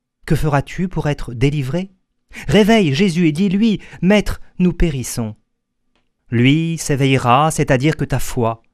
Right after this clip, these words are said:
reviendra en toi. Chers auditeurs, saint Augustin nous offre une vraie leçon spirituelle. Souvent, nous perdons la paix intérieure.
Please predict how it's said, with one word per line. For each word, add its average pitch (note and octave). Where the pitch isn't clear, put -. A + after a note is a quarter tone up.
reviendra C3+
en G#2+
toi. A2
Chers C#3+
auditeurs, C#3
saint A3
Augustin F#3+
nous D#3
offre -
une D#3
vraie E3+
leçon C3+
spirituelle. A2
Souvent, A#3
nous F3+
perdons F3+
la E3+
paix E3
intérieure. C3